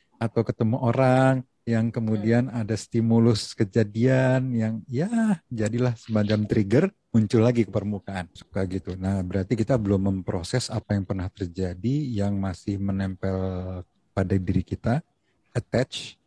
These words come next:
Speaker 1: ya, nanti kita bicara detachment, dan
Speaker 2: Hmm.
Speaker 1: kualitasnya negatif. Gitu.
Speaker 2: Oke.
Speaker 1: Itu kita masih harus proses. Jadi, letting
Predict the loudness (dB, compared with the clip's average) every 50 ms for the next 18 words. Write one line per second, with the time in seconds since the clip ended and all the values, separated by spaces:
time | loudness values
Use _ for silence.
0 | _ _ _ -8 -6 -4 -4 -4 -2 0 0 2 2 2 -2 0 -2 -2 -2 -2
1 | -2 -4 -6 _ -4 -4 -4 -4 -8 -8 -4 -2 -2 -2 -4 -6 _ _ _ _
2 | _ _ _ _ -6 -2 2 2 2 2 2 0 -2 -4 -8 _ _ _ _ -2
3 | 2 2 4 4 4 2 0 0 -6 -6 -6 -8 -2 2 2 2 2 0 -4 _
4 | _ -6 -4 -2 -2 -2 -4 -4 -4 -4 -4 -4 -4 -8 -10 _ _ _ _ _
5 | _ _ _ _ _ _ _ _ -14 -10 -10 -8 -10 -10 -12 -14 -18 -18 -18 -16
6 | -14 -14 -14 -16 -20 _ -20 _ -6 -6 -4 2 2 0 2 0 0 2 4 4
7 | 4 2 -2 -6 _ _ _ _ _ -20 _ -2 2 2 4 2 2 2 2 2
8 | 2 0 -2 -2 -2 -2 -2 -4 -8 -8 -10 -12 _ -6 0 0 0 -2 _ _
9 | _ _ _ -2 0 0 0 0 0 -2 0 0 0 0 0 -2